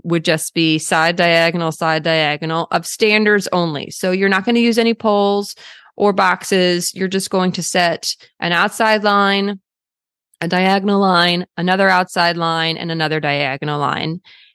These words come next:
And you can walk off the distances or measure with a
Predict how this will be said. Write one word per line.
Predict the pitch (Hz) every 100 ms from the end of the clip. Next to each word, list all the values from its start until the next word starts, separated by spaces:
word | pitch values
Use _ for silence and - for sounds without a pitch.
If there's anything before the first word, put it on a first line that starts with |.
| -
And | 185 180 170 170 170 -
you | 196
can | 208 196 185
walk | 175 196 226 233
off | 220 214
the | 226
distances | 196 190 - 180 - 175 170 170 -
or | 180
measure | 175 170 175 165
with | 165 175
a | 160 160 151